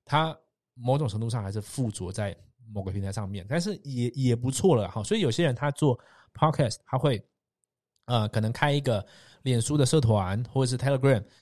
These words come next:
然后呢，把流量导进来，因为在这边可以做更多的沟通。当然，一部分是服务粉丝嘛，服务这个，呃，收听的群众可以做更多的交流。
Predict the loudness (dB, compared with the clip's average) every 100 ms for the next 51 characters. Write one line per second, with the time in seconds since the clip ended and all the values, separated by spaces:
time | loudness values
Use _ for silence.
0 | _ -2 0 0 0 -2 -2 0 2 2
1 | 0 -2 -2 2 4 4 4 0 0 -2
2 | 0 0 0 0 0 -2 0 0 0 -2
3 | -8 -20 -14 0 2 4 2 -2 0 0
4 | 2 0 0 0 -2 -6 -2 0 2 0
5 | -4 -2 -2 0 0 -2 -2 0 0 -2
6 | -2 -2 -4 -10 _ _ -4 -2 -2 -6
7 | -10 _ -6 -2 0 0 0 -2 0 0
8 | 0 -2 2 0 2 0 2 2 2 0
9 | -2 0 0 0 -4 -10